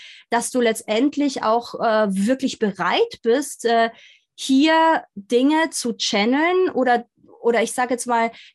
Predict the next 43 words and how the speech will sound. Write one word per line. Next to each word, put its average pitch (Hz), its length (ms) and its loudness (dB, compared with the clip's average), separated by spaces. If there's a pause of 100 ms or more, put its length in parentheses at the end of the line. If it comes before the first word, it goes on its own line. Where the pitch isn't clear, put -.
Dinge, 311 500 2
Botschaften 269 600 -2
zu 254 180 -4
bekommen 254 720 0 (260)
und 233 140 -2
die 254 100 0
dann 240 280 2
wirklich 269 340 0
ganz 269 320 -2
klar 233 480 0
weiterzugeben. 196 1040 -4 (460)
Und 220 240 -2
da 240 260 2
darf 294 220 -2
man 240 360 2
wirklich 311 400 -2
auch 262 160 -2 (220)
mit 254 140 -2
dem 240 100 0
Herzen 262 480 0
rangehen. 247 480 2
Also 214 220 0
wenn, 220 460 -2
we-, 185 220 -2
ich - 160 -6
sag 262 160 -2
jetzt 269 140 -2
immer, 269 240 2 (520)
ich, - 200 -4
ich, 240 260 -4
ich 262 200 -4
hab 277 200 -4
hier, 262 340 0
ich 262 120 -2
war 247 140 2
auf 254 200 -6
vielen 277 380 4
Messen 285 300 -2
unterwegs 269 580 0
und 240 360 -4
hab 254 160 -4
hier 294 240 0
irgendwelche 254 640 0